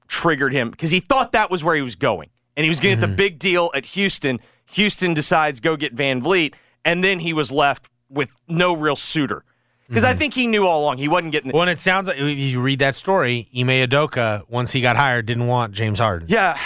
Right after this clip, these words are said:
Speaker 1: I don't know. The other thing that was, like, so fascinating, like, James Harden is exactly who I thought he was. Like, the, in his feelings 'cause he wasn't an all-star, and then, like, tried to slow play it, and then the commissioner or whatever, the, Silver's like, "All right, fine, we'll, I'll go get Pascal Siakam, we'll get the injury
Speaker 2: Mm-hmm.
Speaker 1: replacement."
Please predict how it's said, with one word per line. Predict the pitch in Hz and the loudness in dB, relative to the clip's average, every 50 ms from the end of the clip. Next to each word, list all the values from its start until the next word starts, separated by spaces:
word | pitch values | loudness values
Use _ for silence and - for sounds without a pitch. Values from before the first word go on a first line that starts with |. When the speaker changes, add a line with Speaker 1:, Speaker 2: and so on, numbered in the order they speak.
| - - | -6 -2
Speaker 1:
I | - 208 | 0 0
don't | 214 202 | 0 0
know. | 190 | -2
The | 170 190 202 | 0 0 0
other | 247 294 320 | 0 0 0
thing | 277 302 285 262 | -2 -2 -2 -2
that | 220 | -2
was, | 175 160 | -2 0
like, | 165 160 131 | -2 -2 -2
so | - - - 165 | 0 0 0 0
fascinating, | - - 135 131 131 - 139 127 | 2 2 2 2 2 0 -2 -2
like, | 117 113 - _ _ _ - | -2 -2 -4 _ _ _ -4
James | - 220 247 311 339 | 0 0 0 0 0
Harden | - 311 339 330 320 | 0 0 0 0 0
is | 269 190 202 | -2 -2 -2
exactly | 165 120 104 151 131 131 - 143 123 | -2 0 2 2 2 2 0 -2 -4
who | 123 123 | 0 0
I | 110 98 | 0 0
thought | - - 90 90 87 | 0 0 -2 -2 -2
he | 78 | -2
was. | 78 78 71 - - - _ - | -4 -4 -4 -4 -8 -10 _ 0
Like, | 131 127 117 - - _ _ _ _ _ _ _ _ _ - | 2 2 2 0 -6 _ _ _ _ _ _ _ _ _ -4
the, | 123 165 151 151 143 143 127 - _ - | 0 2 2 2 2 0 -2 -4 _ -2
in | 180 190 | 0 2
his | 196 185 160 - | 2 0 0 -2
feelings | - - - 143 151 156 156 160 160 160 151 - | -4 -2 0 0 2 2 2 0 0 -2 -4 -2
'cause | - 156 143 | -4 -2 -2
he | 143 | 0
wasn't | 135 135 135 131 147 139 | 2 2 2 2 0 -2
an | 135 127 120 | 0 0 2
all-star, | 120 120 123 123 - - - - 135 123 127 127 127 127 127 | 2 2 0 0 -2 -4 -2 0 0 2 2 2 2 0 0
and | 117 120 127 | -2 -4 -4
then, | 127 127 131 | -4 -2 0
like, | 127 120 117 113 110 - - _ _ _ - - | 0 0 0 0 -2 -6 -14 _ _ _ -14 -4
tried | - 180 165 139 | -2 -2 -2 0
to | 131 | -4
slow | - - 135 135 135 135 | -8 -4 0 0 0 0
play | - - 143 131 131 | 2 2 2 2 2
it, | 127 | 0
and | 120 131 | -2 -4
then | 131 127 | -4 -4
the | 120 | -4
commissioner | 113 - 123 123 120 120 - 131 123 117 117 | -6 -4 -2 0 0 0 0 0 2 2 2
or | 120 | 2
whatever, | 117 113 110 110 | 2 2 2 0
the, | 110 113 _ 120 123 | -4 -6 _ -10 -8
Silver's | - - 143 127 117 117 107 | -2 0 2 2 2 2 2
like, | 117 107 - _ - | 0 0 0 _ 0
"All | 120 | 0
right, | 120 113 104 | 0 0 0
fine, | - - 110 110 110 107 107 | -2 0 0 2 2 0 0
we'll, | 107 107 104 - _ _ _ - | -2 -4 -6 -6 _ _ _ -2
I'll | 120 120 | -2 0
go | 117 120 | 0 0
get | 107 117 113 113 _ _ _ _ | 0 0 -2 -2 _ _ _ _
Pascal | - - 127 131 - - 139 127 117 | -2 0 0 0 0 -2 -2 -2 -2
Siakam, | - - 110 107 107 101 - 113 | 0 0 2 2 2 0 -2 -4
we'll | 107 104 | -6 -2
get | 104 110 - | -4 -4 -2
the | - 107 101 | 0 -2 -2
injury | - 113 110 98 110 110 107 | 0 -2 -2 0 0 0 0
Speaker 2:
Mm-hmm. | 104 104 | 0 2
Speaker 1:
replacement." | 104 113 113 110 - 117 117 104 | 2 2 2 0 0 -2 -4 -4